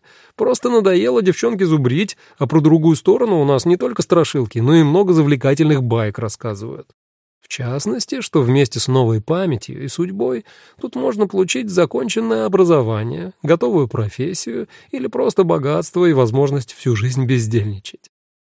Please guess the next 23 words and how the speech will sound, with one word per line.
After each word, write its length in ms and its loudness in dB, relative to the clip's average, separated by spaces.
Ясно, 400 -4
что 220 -2
лотерея, 640 2
заранее 540 0
не 100 4
угадаешь, 720 0
какую 300 -4
тебе 240 -2
подсунут 420 0
судьбу, 380 -4
но, 320 2
по 140 0
слухам, 400 -2
многим 480 0
вполне 500 0
везёт. 520 -2
Вот 340 0
так-то. 560 -2
И 80 2
остальные 520 4
мои 200 4
пойманные 460 2
беглецы 560 0